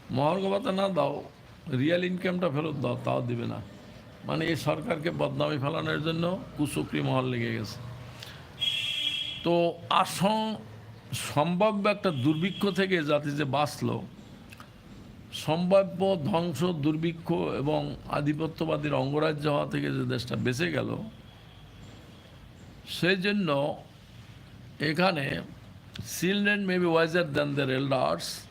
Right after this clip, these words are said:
বুড়োদের চেয়ে শিশুরা যে জ্ঞানী হতে পারে তার প্রমাণ তুলে ধরি আমার বক্তব্য শেষ করব। কেননা আজকে তো আবার মসজিদে গিয়ে হাজিরার দিন। তো গত জুমায় দেখলাম একটা পঁচিশ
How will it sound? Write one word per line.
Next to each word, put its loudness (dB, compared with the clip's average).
বুড়োদের 2
চেয়ে 2
শিশুরা 4
যে 0
জ্ঞানী 4
হতে 2
পারে 0
তার 4
প্রমাণ 0
তুলে 2
ধরি 0
আমার 0
বক্তব্য -2
শেষ -4
করব। -4
কেননা -2
আজকে -2
তো 2
আবার -2
মসজিদে 0
গিয়ে 0
হাজিরার 0
দিন। -2
তো 2
গত 0
জুমায় 0
দেখলাম 0
একটা 0
পঁচিশ -2